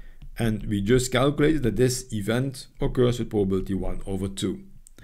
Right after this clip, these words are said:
And for the same reason, we have that S C equal to two hundred is the probability that X C and Y C are both one hundred,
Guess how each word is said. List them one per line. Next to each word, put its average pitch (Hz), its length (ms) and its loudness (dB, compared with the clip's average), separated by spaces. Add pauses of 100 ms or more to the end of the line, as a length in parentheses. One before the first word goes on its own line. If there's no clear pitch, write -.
(420)
And 117 140 0
for 117 160 2
the 104 80 -2
same 170 360 4
reason, 117 340 2
we 120 100 6
have 120 240 4
that 113 240 0 (100)
S 127 200 0
C 107 420 0
equal 104 380 0
to 101 340 0 (320)
two 151 240 4
hundred 104 500 0 (840)
is 123 180 4
the 123 80 4
probability 123 640 4
that 110 280 -2
X 123 280 -4
C 107 380 -2 (600)
and 165 280 2
Y 117 280 4
C 110 260 0
are 104 100 2
both 98 420 0
one 87 220 -4
hundred, 120 480 0